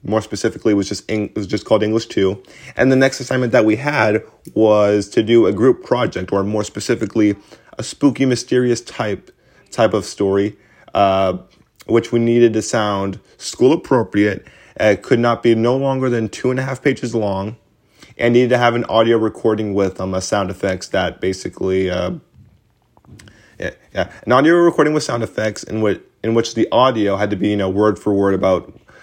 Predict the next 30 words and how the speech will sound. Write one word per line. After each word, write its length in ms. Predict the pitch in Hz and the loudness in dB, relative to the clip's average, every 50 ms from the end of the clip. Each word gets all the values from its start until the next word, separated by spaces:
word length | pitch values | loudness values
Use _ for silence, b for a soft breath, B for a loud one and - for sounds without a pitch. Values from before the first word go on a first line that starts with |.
| B B B B - | B B B B 0
uh, 100 | 92 98 | 2 2
word 220 | 98 110 120 117 - | 4 4 4 4 4
for 140 | 123 120 | 4 4
word 520 | 117 117 113 110 107 104 104 104 101 - - _ | 6 6 6 6 6 4 4 2 0 -2 -8 _
on 300 | - - 95 98 101 101 | -8 -4 -2 -2 -2 -2
the 120 | 101 104 104 | -2 -2 -2
entire 280 | 98 - 117 110 107 | -2 0 2 2 2
script 320 | 98 - - - 101 - - | 2 0 -2 -4 -4 -2 -2
that 80 | 92 | -4
we 140 | 87 92 92 | -2 -2 -4
created. 560 | - - - 104 98 87 80 78 78 87 101 _ _ _ _ _ _ _ - - - _ _ _ _ _ _ _ _ _ _ _ _ - _ b b b b b b b b | -4 -2 0 0 0 2 0 -4 -6 -8 -10 _ _ _ _ _ _ _ -20 -20 -20 _ _ _ _ _ _ _ _ _ _ _ _ -20 _ b b b b b b b b
There 100 | - 127 | 4 4
might 100 | 165 180 | 6 6
have 80 | 208 220 | 6 6
been 140 | 196 175 | 4 4
more 160 | 170 170 160 143 | 2 0 0 0
minor 280 | 123 117 123 123 127 131 | 2 0 0 0 -2 -4
things 180 | - 143 123 | -4 0 0
that 80 | 135 120 | 2 2
had 140 | 139 135 135 | 2 2 2
to 60 | 127 | 4
be 100 | 139 131 | 2 2
done, 340 | 120 110 135 135 139 131 113 | 2 0 -2 -2 -4 0 2
but 180 | 110 110 107 | 4 4 4
as 140 | - 110 - | 2 -2 -4
far 200 | - 123 120 120 | -2 0 2 2
as 120 | 120 120 | 2 0
my 100 | 123 107 | 0 -2
memory 400 | 104 107 117 123 139 139 139 135 | -2 0 0 0 0 0 0 0
goes, 540 | 120 127 127 127 127 123 123 117 107 101 - | 0 0 0 2 2 2 0 0 -2 -4 -12